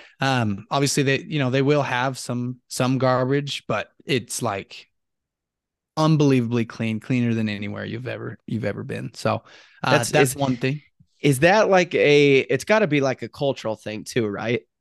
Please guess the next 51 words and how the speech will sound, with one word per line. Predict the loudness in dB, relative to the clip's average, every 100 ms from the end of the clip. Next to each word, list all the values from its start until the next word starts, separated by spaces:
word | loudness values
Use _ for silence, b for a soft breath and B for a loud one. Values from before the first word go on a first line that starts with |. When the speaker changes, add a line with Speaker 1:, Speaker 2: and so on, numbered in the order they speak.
| _
Speaker 2:
Like, | -4 -2
they, | 2 4 2
Speaker 1:
Yeah. | 4
Speaker 2:
like, | 2 2 0
there | 2
was | 2
that | 2 -2
clip | 0 -2 -2
at | -6
the |
World | -4 -4
Baseball | -4 -6 -6 -8
Classic | -6 -8 -6 -10
where | -6 -6
all |
the | -6
Japanese | -6 -6 -6 -6 -6
fans | -6 -6 -4
stayed | -2 -2
behind | -2 -4 -4
and | -4
were, | -4
like, | -6
picking | -4 -6 -4
up | -6 -6
the |
stadium. | -6 -2 0 0 0 -4 b b b _
That's | 2 2
Speaker 1:
Right. | 4
Speaker 2:
not, | 4 4 -2 -4
like, | -4 -2
by | 0
accident, | 0 -2 -6 -12 -8
right? | -4 -4
It's | -4 -4
gotta | -2 -2
be | -2
a | -4
cultural | -4 -4 -6
thing. | -2 -2 -2 -10 _ _ _ _
Speaker 1:
It | -2
is | 0 0
a |
cultural | -4 -4 -4 -6
thing. | -4 -2
Yeah, | 0 0
they | -2
just | -2 -4
take | -4 -4
pride | -4 -4 -2 -4
in, | -8